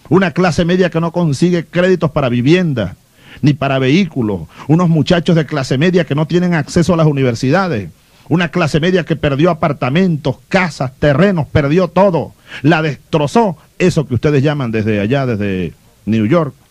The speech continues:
la, los cuarenta años de la democracia venezolana. Bueno,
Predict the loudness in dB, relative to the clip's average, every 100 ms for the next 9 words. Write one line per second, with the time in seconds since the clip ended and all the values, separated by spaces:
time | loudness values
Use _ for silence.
0 | _ -2 -2 -2 -2 -2 0 -2 -2 -2
1 | -2 -2 -2 -4 -6 -6 -8 -6 -6 -8
2 | -10 -14 -14 -20 -20 _ _ _ _ -12
3 | -2 0 0 -4